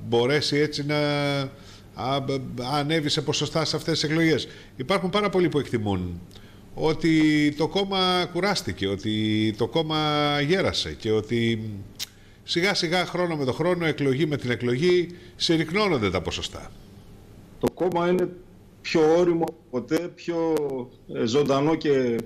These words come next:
Speaker 2: ε, ζωτικό από ποτέ. Ε, και νομίζω ότι αυτό, ε, σε αυτές τις εκλογές θα κάνει την, ε, έκπληξη, ε, και θα πάρει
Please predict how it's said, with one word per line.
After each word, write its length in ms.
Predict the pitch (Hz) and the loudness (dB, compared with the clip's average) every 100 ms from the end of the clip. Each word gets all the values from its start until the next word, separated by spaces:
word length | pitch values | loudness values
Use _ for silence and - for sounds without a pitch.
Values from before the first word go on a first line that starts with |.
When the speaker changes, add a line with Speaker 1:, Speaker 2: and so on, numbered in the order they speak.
| - - | -8 -4
Speaker 2:
ε, 500 | 131 127 120 113 110 110 - - - - - | 0 2 2 2 0 -4 -8 -12 -18 -16 -4
ζωτικό 480 | 113 123 - - 170 | 0 0 -2 0 0
από 200 | 143 123 | 2 -2
ποτέ. 460 | 113 110 151 175 - - - - - - 143 | -8 -4 -4 -4 -12 -20 -20 -20 -20 -4 0
Ε, 380 | 135 135 127 120 - | 2 0 -2 -6 -4
και 100 | 147 | -2
νομίζω 320 | 156 190 190 | 0 0 -2
ότι 200 | 175 175 | -4 -4
αυτό, 500 | 143 196 185 180 170 170 170 - - - - - - - | -2 0 2 2 2 2 0 -2 -6 -16 -20 -20 -10 -2
ε, 180 | 107 | -2
σε 140 | 117 151 | 0 -2
αυτές 280 | - 180 - | 0 0 0
τις 40 | 165 | -2
εκλογές 360 | 151 151 165 | -4 -2 -2
θα 100 | 151 | -4
κάνει 300 | 143 165 165 | -2 0 0
την, 460 | 143 147 135 127 123 | -2 -8 -8 -6 -4
ε, 200 | 107 110 - | -6 -10 -2
έκπληξη, 720 | 175 165 - 175 - 202 214 - - - - - | 0 0 -4 -6 -2 -2 -2 -8 -20 -20 -18 -2
ε, 100 | 147 139 139 131 - | -2 0 -4 -8 -6
και 140 | 143 | -6
θα 220 | - 147 143 135 131 127 - - | -2 -4 -4 -6 -6 -8 -10 -2
πάρει 260 | 160 165 | 2 2